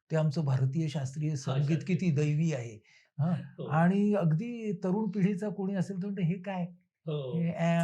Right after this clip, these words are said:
Speaker 1: आणि ऊ करत बसले.
Speaker 2: हो,
Speaker 1: ह्याच्यात
Speaker 2: आम्हाला डीजे पाहिजे.
Speaker 1: आम्हाला डीजे पाहिजे.
Speaker 2: <laughs> हम्म.
Speaker 1: हां, म्हणजे पुन्हा संवेदना बदलते.
Speaker 2: हो,
Speaker 1: हां,
Speaker 2: हो, हो.
Speaker 1: म्हणजे आता तुझ्या लक्षात येईल की एका बाजूला सेन्सेशन हे मूर्त,
Speaker 2: हो.
Speaker 1: हां,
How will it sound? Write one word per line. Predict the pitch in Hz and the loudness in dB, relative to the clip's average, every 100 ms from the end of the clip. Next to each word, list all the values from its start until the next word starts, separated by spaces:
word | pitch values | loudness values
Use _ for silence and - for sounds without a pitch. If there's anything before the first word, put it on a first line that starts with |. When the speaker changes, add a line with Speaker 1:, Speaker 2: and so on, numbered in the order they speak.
| 170 | 4
Speaker 1:
आणि | 170 | 4
ऊ | 175 180 | 4 4
करत | 175 170 170 | 4 2 0
बसले. | 143 151 - | 2 2 4
Speaker 2:
हो, | 175 143 | 4 4
Speaker 1:
ह्याच्यात | 120 - 170 165 | 0 -4 -4 2
Speaker 2:
आम्हाला | 165 180 | 4 8
डीजे | 175 190 165 | 8 10 8
पाहिजे. | 165 143 127 117 | 8 8 6 4
Speaker 1:
आम्हाला | 113 123 127 | 2 4 4
डीजे | 135 131 131 131 | 8 8 10 8
पाहिजे. | 131 123 123 104 | 6 2 -6 -4
Speaker 2:
<laughs> | 110 - - | -4 -4 -4
हम्म. | 139 101 - - - - | -4 -4 -8 -16 -20 -8
Speaker 1:
हां, | 90 151 185 - - - 151 | 2 2 2 -2 -14 -2 6
म्हणजे | 139 180 - 285 | 6 6 2 -2
पुन्हा | 277 196 196 302 | -2 0 0 -2
संवेदना | - 127 127 165 277 294 220 214 | -4 -2 -2 -2 -4 -4 -2 -2
बदलते. | 202 131 107 120 139 143 98 - - | -4 -6 -6 -12 -10 -8 -10 -12 -14
Speaker 2:
हो, | 123 - - - | -14 -14 -14 -6
Speaker 1:
हां, | - - | -4 -4
Speaker 2:
हो, | |
हो. | - _ - | -8 _ -2
Speaker 1:
म्हणजे | 143 160 202 | 2 4 2
आता | 214 214 | -2 -2
तुझ्या | 208 226 | -2 0
लक्षात | 202 180 247 208 | -2 -4 -8 -4
येईल | 165 | -4
की | 131 185 - | -4 -8 -6
एका | 139 131 | -6 -4
बाजूला | 202 196 208 208 202 | -4 -4 -4 -4 -4
सेन्सेशन | - - 156 156 135 - 208 175 - 147 131 - - - | -6 -2 2 2 2 0 -2 0 0 0 0 -2 -14 -6
हे | 196 | 0
मूर्त, | 208 269 208 - | 0 0 -2 -2
Speaker 2:
हो. | 123 - - 120 98 - - | -4 -4 -14 -14 -14 -20 -2
Speaker 1:
हां, | 165 214 165 | 0 2 2